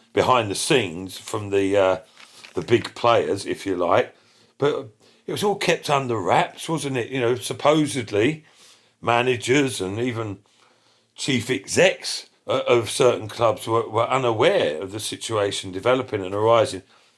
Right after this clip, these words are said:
And all of a sudden, bang, it was, came out the blue like a sledgehammer, didn't it? And people were genuinely concerned and worried. And, uh, but personally,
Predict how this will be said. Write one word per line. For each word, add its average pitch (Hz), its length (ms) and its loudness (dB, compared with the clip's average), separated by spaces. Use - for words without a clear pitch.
And 156 80 -4
all 180 180 4
of 139 80 -4
a 120 60 -6
sudden, 113 480 0
bang, 113 400 0
it 107 120 -4
was, 107 240 -4
came 135 180 2
out 131 160 2
the 107 60 -2
blue 113 260 2
like 107 180 -2
a 101 60 -6
sledgehammer, 117 640 0
didn't 104 300 0
it? 101 180 -2
And 143 160 -4
people 180 380 2
were 127 320 6
genuinely 131 800 2
concerned 139 720 2
and 110 160 -2
worried. 139 400 4
And, 104 260 -4
uh, 117 220 4
but 175 160 -2
personally, 131 800 -2